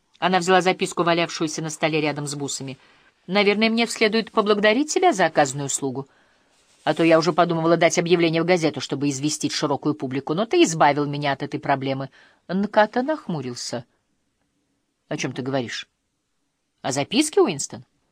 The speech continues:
Неужели ты искренне считал, что я могла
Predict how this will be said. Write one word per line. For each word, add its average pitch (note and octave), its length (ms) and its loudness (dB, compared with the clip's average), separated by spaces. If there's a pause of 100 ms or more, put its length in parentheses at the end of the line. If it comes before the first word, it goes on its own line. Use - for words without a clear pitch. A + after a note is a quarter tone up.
(1120)
Неужели D#3+ 300 2
ты F3 120 2
искренне C#3+ 480 -4
считал, D#3 320 0
что - 160 -4
я D3 100 2
могла C#3 340 2